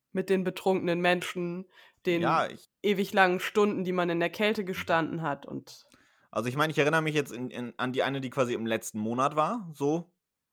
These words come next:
Speaker 2: von der ich ja auch gerade erzählt hab. Ähm, und die, also gut, die Hinfahrt, die, die lief ja in dem Sinne auch nicht gut. Dann hab ich nämlich im Metronom gesessen, wo dann halt nicht nur der Metronom, der sowieso immer schon mal voller ist als der I C, sondern auch noch alle, die mit dem I C fahren wollten, drin saßen.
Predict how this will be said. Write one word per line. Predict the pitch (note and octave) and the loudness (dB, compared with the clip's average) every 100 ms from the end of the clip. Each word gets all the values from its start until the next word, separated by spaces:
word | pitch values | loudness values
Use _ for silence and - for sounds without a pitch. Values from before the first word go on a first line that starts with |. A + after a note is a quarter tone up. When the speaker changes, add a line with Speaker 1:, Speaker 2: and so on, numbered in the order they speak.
| _ _ _ - | _ _ _ 0
Speaker 2:
von | A#2 | 2
der | A#2 | 2
ich | |
ja | A#2+ | 2
auch | G2+ | 2
gerade | G#2+ | 2
erzählt | E2 - C3 | 2 0 2
hab. | E3+ - _ _ _ _ _ _ _ - | 2 0 _ _ _ _ _ _ _ 2
Ähm, | A2+ G#2+ G#2 G2+ F#2+ F#2 _ _ _ _ _ - | 4 4 0 -4 -6 -10 _ _ _ _ _ -6
und | B2 A2 | -6 -4
die, | B2+ B2 - _ | -6 -8 -12 _
also | - A#2 A#2+ | 0 0 0
gut, | G#2+ | -4
die | G2+ | -2
Hinfahrt, | A#2+ C3+ B2+ | -2 2 2
die, | A2 G2+ | 2 -6
die | F2+ | -6
lief | G#2+ A2 | -6 2
ja | G#2 | 2
in | F#2 | 2
dem | G2+ | -2
Sinne | G2+ F#2 | -2 -2
auch | - A#2 | -2 -4
nicht | C#3 | -8
gut. | - E3+ - | -6 -8 -8
Dann | G2+ F#2+ | -14 -6
hab | G#2+ | -6
ich | G#2+ | -4
nämlich | G#2 - | -8 -6
im | G#2 | -4
Metronom | G2 G#2+ A2+ C#3 | -4 0 0 2
gesessen, | C3+ D3 C3+ | 2 0 0
wo | A#2 | 0
dann | A2 | 2
halt | G#2+ G2 - | 2 0 -4
nicht | A#2+ A#2 | -6 -4
nur | B2 A2 G#2 G2+ | -2 2 2 2
der | F#2+ G#2 | -2 -2
Metronom, | G2+ G#2+ A2 C3+ C#3 | -4 -2 -2 -4 0
der | A2 G2+ | 0 0
sowieso | G#2 G#2+ B2 | -2 -2 0
immer | A#2+ | 0
schon | A#2+ C3 | 0 0
mal | |
voller | A2+ B2+ A#2+ | 2 2 2
ist | |
als | D2 A#2 | 0 -6
der | A#2+ | -6
I | A#2+ | -4
C, | C#3 | 0
sondern | A2 G#2 | 0 2
auch | G#2 | 2
noch | G2+ | 4
alle, | G#2+ A2 | 4 2
die | |
mit | G#2+ | 0
dem | G2+ | -2
I | G2 | -2
C | C3+ B2+ | -4 2
fahren | G2 F#2+ | 2 4
wollten, | F#2 F2+ | 0 -2
drin | F#2 | -2
saßen. | F2+ F2 - C#3+ | 2 2 0 -8